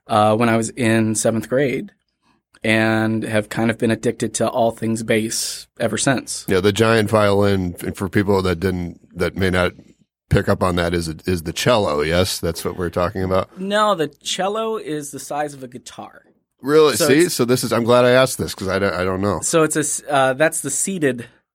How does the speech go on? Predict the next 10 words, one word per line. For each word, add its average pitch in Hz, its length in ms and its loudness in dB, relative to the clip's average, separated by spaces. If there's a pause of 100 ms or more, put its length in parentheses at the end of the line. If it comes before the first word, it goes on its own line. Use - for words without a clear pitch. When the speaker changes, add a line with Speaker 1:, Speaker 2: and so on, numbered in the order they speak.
(120)
Speaker 1:
guitar. 113 640 -4
It's, - 480 -4
um, 117 720 -4
but 127 220 2
no, 135 120 2
the 127 120 -2
bass 175 360 2
is 139 160 -2
the 131 100 -6
six-foot - 640 -4